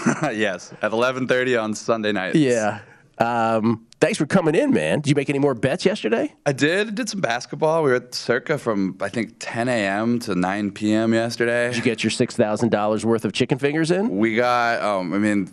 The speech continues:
Speaker 1: we had to just order food and food. I got plates of nachos and a breakfast platter, and it just, it was like, "All right, gotta order more food, gotta order more drinks."
Speaker 2: You
Speaker 1: just
Speaker 2: guys put it all
Speaker 1: whatever.
Speaker 2: together at the end. You're like, "Okay, we're at a hundred seventy-five dollars. I can't eat another,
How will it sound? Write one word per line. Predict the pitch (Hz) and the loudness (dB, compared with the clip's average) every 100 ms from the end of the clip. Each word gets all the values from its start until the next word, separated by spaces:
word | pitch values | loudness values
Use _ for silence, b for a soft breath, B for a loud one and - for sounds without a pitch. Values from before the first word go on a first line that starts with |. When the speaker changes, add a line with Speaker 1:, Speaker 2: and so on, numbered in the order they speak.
| - | -4
Speaker 1:
we | 107 | -4
had | 98 117 113 | -2 -4 -6
to | |
just | 85 90 - | -6 -6 0
order | 90 90 | 0 0
food | 87 92 92 | -2 -2 0
and | 87 | -2
food. | 87 90 92 90 | -4 -2 0 -2
I | |
got | - 101 - | -6 -10 -8
plates | - 85 - | -6 -4 -4
of | 71 | -4
nachos | 85 95 92 90 87 85 85 85 82 | -2 -2 -2 -2 0 0 0 -2 -6
and | 73 62 - - | -10 -10 -12 -8
a | 87 | -8
breakfast | 76 90 104 - 95 - | -4 -4 -4 -8 -12 -10
platter, | - 85 92 92 92 90 87 | -4 -4 -2 -2 0 0 0
and | 78 78 | -2 -2
it | 90 98 | -4 -4
just, | 85 85 - - | -6 -8 -12 -6
it | |
was | 87 95 | -4 -2
like, | 101 117 | -2 0
"All | 165 | 0
right, | 151 | -2
gotta | 127 117 | -2 0
order | 127 135 | 0 2
more | 143 143 | 0 0
food, | 139 165 208 | 0 2 2
gotta | 170 104 | 2 0
order | 113 127 131 131 131 | 2 2 2 0 -6
more | 139 131 147 | -6 -2 0
drinks." | 147 160 147 139 | 0 0 0 0
Speaker 2:
You | 131 | 2
Speaker 1:
just | 110 | 2
Speaker 2:
guys | - | 2
put | 143 | 0
it | 101 | 2
all | |
Speaker 1:
whatever. | 98 123 | 0 0
Speaker 2:
together | 131 90 | 0 0
at | 90 | 0
the | 95 | 0
end. | 90 | 2
You're | 87 | 0
like, | 85 | 0
"Okay, | - - 110 90 | 0 0 0 0
we're | 110 | -2
at | 90 | -2
a | 87 | 0
hundred | 120 120 101 | 0 0 -2
seventy-five | 123 107 98 110 101 | 0 0 0 0 -2
dollars. | 85 98 85 78 | -2 -2 0 -2
I | 85 | -4
can't | - 104 | -2 0
eat | 90 | 0
another, | 90 87 92 | -2 0 0